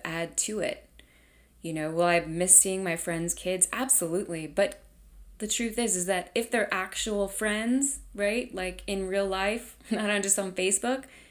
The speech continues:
they'll be sending me photos anyway, and or I can ask for them.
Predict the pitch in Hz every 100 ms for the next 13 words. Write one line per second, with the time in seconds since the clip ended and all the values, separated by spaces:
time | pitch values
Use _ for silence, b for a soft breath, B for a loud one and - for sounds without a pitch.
0 | B B B 254 247 175 - 240 247 233
1 | 220 226 226 214 196 233 185 - - -
2 | - - 208 214 196 190 190 185 175 202
3 | 226 - - 165 151 - - -